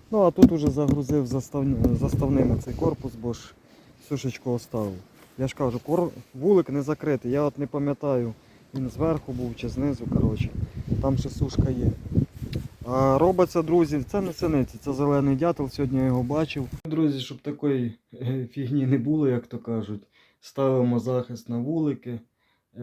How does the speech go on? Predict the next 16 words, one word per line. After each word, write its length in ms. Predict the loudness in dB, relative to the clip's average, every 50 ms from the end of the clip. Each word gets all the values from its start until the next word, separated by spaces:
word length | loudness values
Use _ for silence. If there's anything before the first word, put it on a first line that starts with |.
| -6 -4
відео 400 | 0 0 0 0 2 0 0 0
про 200 | -2 -4 -6 -4
захист 560 | -4 -4 -6 -6 -8 _ -16 -18 -18 _ _
є, 320 | -8 -4 -4 -2 -2 -4 -6 -8
залишу 500 | -8 -6 -4 -2 -2 -2 -4 -4 -4 -4
його 220 | -4 -4 -4 -6
в 140 | -6 -4 -6
описі 360 | -6 -6 -8 -12 -12 -12 -16
під 260 | -14 _ -16 -18 -14
цим 240 | -8 -4 -2 -2 0
відео. 500 | 0 0 0 -2 -2 -6 -6 -6 -8 -12 _ _ _ _ -20 _ _ _ _ _ _ _ _ _ _ _ _ _ _ _ _ _ _ -16 -6
І, 560 | -2 0 2 4 4 6 6 4 4 4 2 0 -2 -2
власне, 880 | 0 2 2 2 2 0 -2 -4 -2 -2 0 0 0 0 -2 -2 -4 -6 -12 -18 -20 -20 -20 _
підписуємося, 720 | -14 -14 -6 -4 -4 -4 -4 -4 -6 -4 -4 -4 -6 -6
лайкаємо, 480 | -6 -4 -4 -4 -4 -4 -4 -4 -4 -6
коментуємо. 720 | -6 -6 -6 -6 -6 -6 -8 -8 -8 -8 -6 -8 -8